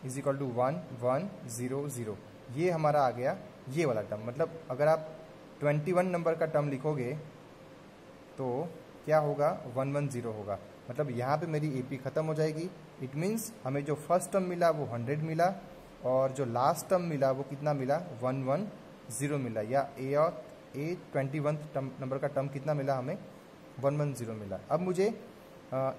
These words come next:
इस पूरे series का sum करना है, ठीक है,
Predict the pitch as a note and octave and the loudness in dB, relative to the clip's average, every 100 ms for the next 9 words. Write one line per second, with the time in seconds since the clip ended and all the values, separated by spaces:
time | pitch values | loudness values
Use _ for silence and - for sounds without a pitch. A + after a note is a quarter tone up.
0 | F#3 F3+ - E3 F#3 G3+ G#3 G3+ E3+ F3 | -6 -8 -6 -4 0 2 2 2 0 -2
1 | - F3 E3+ D#3 D#3 D#3+ C#3 C3+ B2 C3 | 0 0 0 0 0 2 0 2 0 0
2 | G3+ - - - - C3+ F3+ | -2 -4 -16 -18 -10 -4 -2